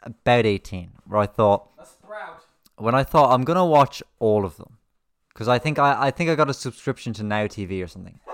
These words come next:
Speaker 1: And all, <laughs> all six episodes were there. And I, I remember asking a friend in school, "How should I watch them?" And he said, "Watch them in chronological order.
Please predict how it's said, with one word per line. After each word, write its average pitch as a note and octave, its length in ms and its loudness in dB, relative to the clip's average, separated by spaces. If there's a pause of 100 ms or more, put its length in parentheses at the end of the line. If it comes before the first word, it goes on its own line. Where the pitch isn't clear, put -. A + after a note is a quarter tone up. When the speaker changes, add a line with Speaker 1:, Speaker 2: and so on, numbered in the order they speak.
Speaker 1:
And G#2+ 160 -4 (140)
all, C#3 360 2 (160)
<laughs> - 160 -20
all E3 200 4
six - 320 0
episodes B2 480 0
were G#2 100 -4
there. G2 340 -2 (380)
And B2+ 120 4
I, F3+ 160 8
I F#3+ 40 8
remember F#3 240 4
asking D#3 300 6
a A#2+ 40 -2
friend C3+ 320 2
in A2+ 80 0
school, G#2 540 -4
"How D3+ 440 0
should B2 200 -8
I A#2+ 80 4
watch G#2 320 -2
them?" F2+ 180 -18
And F#2 80 -12
he G#2 60 -8
said, G#2 220 -8
"Watch C3 220 0
them C#3+ 100 -4
in A2+ 80 -4
chronological G2+ 580 -4
order. F2+ 260 -14